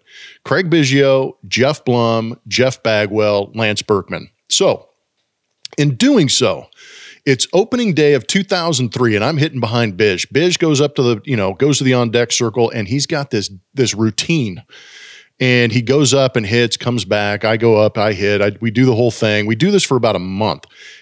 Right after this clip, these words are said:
And I'm getting to the point where I cannot stay out of the way of what Craig Biggio is doing because it changes. If Craig gets a hit, he will repeat the performance that he had the at-bat before. If he does not get a hit,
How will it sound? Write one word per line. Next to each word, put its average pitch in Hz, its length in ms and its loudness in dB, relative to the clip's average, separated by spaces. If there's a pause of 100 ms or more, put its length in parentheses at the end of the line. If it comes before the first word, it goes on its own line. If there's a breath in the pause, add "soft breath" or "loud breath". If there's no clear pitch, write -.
(160 loud breath)
And 127 140 -2
I'm 185 260 -4
getting 139 280 0
to 117 60 2
the 104 80 -2
point 131 280 -2
where 104 180 2
I 147 180 -2
cannot 120 440 -4
stay 113 360 0
out 117 160 2
of 117 80 2
the 104 100 2
way 104 460 2
of 131 180 0
what 147 200 0
Craig 143 280 -2
Biggio 147 400 4
is 131 100 2
doing 147 300 2
because 117 340 -2
it 127 220 -4
changes. 190 720 0 (600 loud breath)
If 113 200 -2
Craig 139 300 0
gets 160 180 0
a 156 40 2
hit, 175 320 0 (180)
he 135 160 0
will 127 180 4
repeat 151 520 0
the 143 60 -2
performance 123 580 -2
that 113 100 0
he 110 80 2
had 110 280 0
the 110 200 0
at-bat 113 460 -2
before. 101 380 -2 (300 loud breath)
If 117 160 -4
he 117 80 0
does 160 380 0
not 98 240 -2
get 104 140 -2
a 87 60 -4
hit, 123 400 -2